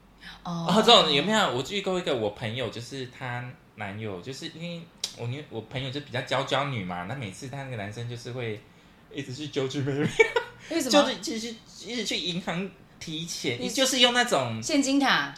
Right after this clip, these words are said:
Speaker 2: 对，然后可以先预支、预付、预支多少的那一种来付。
Speaker 1: 哦。
Speaker 2: 结果他后来才坦诚说，他其实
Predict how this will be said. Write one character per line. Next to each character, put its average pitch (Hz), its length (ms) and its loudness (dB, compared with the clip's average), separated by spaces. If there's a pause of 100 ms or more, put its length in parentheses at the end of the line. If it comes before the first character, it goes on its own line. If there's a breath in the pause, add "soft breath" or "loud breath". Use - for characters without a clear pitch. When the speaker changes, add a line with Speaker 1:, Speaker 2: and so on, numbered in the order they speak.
(180)
Speaker 2:
对， 226 180 8
然 165 100 4
后 226 160 4 (160)
可 214 120 2
以 190 80 6
先 185 240 4
预 180 160 -2
支、 147 260 -6
预 175 160 -4
付、 165 300 -10
预 156 160 -10
支 135 260 -10
多 127 180 -2
少 101 220 -4
的 92 100 -6
那 - 160 2
一 240 40 2
种 277 180 2
来 285 140 2
付。 277 60 2
Speaker 1:
哦。 208 520 0
Speaker 2:
结 165 160 2
果 175 140 4
他 170 160 0
后 175 180 2
来 120 140 6
才 110 160 -4
坦 95 200 -8
诚 95 100 -10
说， 113 140 -10
他 117 120 -6
其 104 180 -10
实 92 180 -12